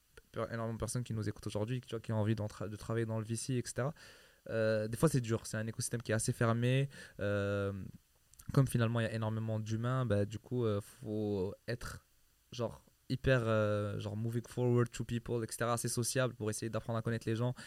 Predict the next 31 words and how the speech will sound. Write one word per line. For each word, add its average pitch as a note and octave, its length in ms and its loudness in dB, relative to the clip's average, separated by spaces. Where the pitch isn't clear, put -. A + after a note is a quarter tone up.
et A2 60 -2
montrer C3 480 0
ton B2 160 2
intérêt C3 360 4
sur - 200 -2
certains A#2+ 260 0
sujets A#2+ 380 2
et - 80 -6
ton C3 140 4
début C#3 360 4
d'expertise, B2+ 520 4
parce - 160 0
qu'on G#2 100 2
est, G2 120 4
on G2+ 120 4
reste G#2+ 200 6
junior, A2+ 400 4
donc G#2 180 0
du G2+ 100 0
coup, A2+ 240 0
et G2+ 60 0
cetera. D3 260 2
Toi, F#3+ 380 10
à C3 60 2
partir B2 340 6
de A#2 100 6
quel D#3+ 200 6
moment B2 320 4
tu - 140 -8
t'es A#2+ 120 4
dit C3 300 2